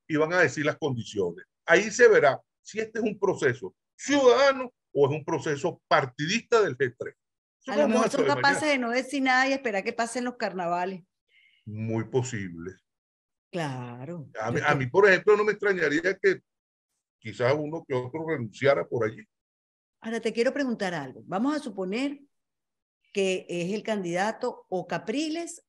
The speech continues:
Speaker 2: o el señor Rosales, porque no hay primaria y es por consenso, o hay primarias e igual salen ellos, porque esos son los que ellos quieren, uno de ellos dos.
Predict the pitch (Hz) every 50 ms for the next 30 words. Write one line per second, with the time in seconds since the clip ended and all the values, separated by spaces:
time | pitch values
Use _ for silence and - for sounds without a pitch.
0 | _ _ _ _ 175 185 180 175 170 170 165 - - 165 180 170 156 - - 175
1 | 160 165 165 160 165 165 185 - - 196 220 208 - - 240 233 240 262 285 277
2 | 277 - 196 - - 156 147 151 160 165 165 165 214 226 226 220 233 254 269 277
3 | 277 302 302 302 - _ _ _ _ _ _ - 185 170 165 175 214 208 214 226
4 | 226 220 - 214 214 214 - 254 - 214 233 226 226 226 220 285 311 302 302 302
5 | 294 294 320 320 302 247 233 214 214 214 214 - 285 285 285 311 349 339 269 220
6 | - - 170 - 175 180 196 202 240 220 233 233 - 208 202 226 220 - - 311
7 | 359 302 - 175 170 175 185 196 208 196 202 214 220 262 302 311